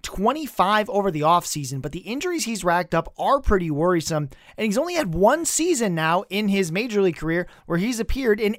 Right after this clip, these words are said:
eighty percent or more of his team's games. So he's really gonna be this balance of upside versus downside, and how much is he gonna play? How much power will he have when he does play? We know the speed is real,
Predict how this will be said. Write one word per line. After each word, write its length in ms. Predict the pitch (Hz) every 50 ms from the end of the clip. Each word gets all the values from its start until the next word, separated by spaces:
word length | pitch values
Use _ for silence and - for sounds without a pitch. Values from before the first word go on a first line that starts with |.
| -
eighty 240 | 139 165 - 208 247
percent 320 | - 233 214 - 214 214 214
or 60 | 202
more 200 | 180 185 196 196
of 80 | 170
his 180 | 143 170 170 -
team's 260 | - 170 170 165 147
games. 300 | 139 156 139 110 104 - - - - - _ -
So 340 | - - 190 185 185 160 - - _ _
he's 240 | - 196 208 185 170
really 320 | 160 180 214 262 294 254
gonna 160 | 190 208 190
be 140 | 170 180 170
this 160 | 147 165 135
balance 500 | - - 165 165 180 208 202 185 165 -
of 160 | 160 147 139 - _ - -
upside 720 | 214 220 - - - - 220 202 196 196 196 190 165 147
versus 500 | 170 170 160 - - 165 156 151 139 - - - - - - -
downside, 680 | 175 175 190 190 185 156 - 185 165 170 170 165 156
and 140 | 151 139 - - - _ _ _ -
how 160 | - - 214 240
much 220 | 240 240 233 -
is 100 | 208 180
he 80 | 190 196
gonna 220 | 175 190 175 156
play? 340 | - - 180 185 185 185 185
How 160 | 160 156 220
much 220 | 247 220 - -
power 340 | - - 175 180 202 214 220
will 160 | 214 202 208
he 100 | 208 196
have 280 | 175 180 180 185 180 156
when 240 | 135 143 170 190 185
he 160 | 170 175 165
does 280 | 131 175 190 208 185 -
play? 220 | - - 208 202
We 140 | 190 185 190
know 160 | 185 220 277
the 120 | 285 302 240
speed 340 | - - - 262 254 240 226
is 160 | 208 165 175
real, 400 | 185 220 220 196 156 127 117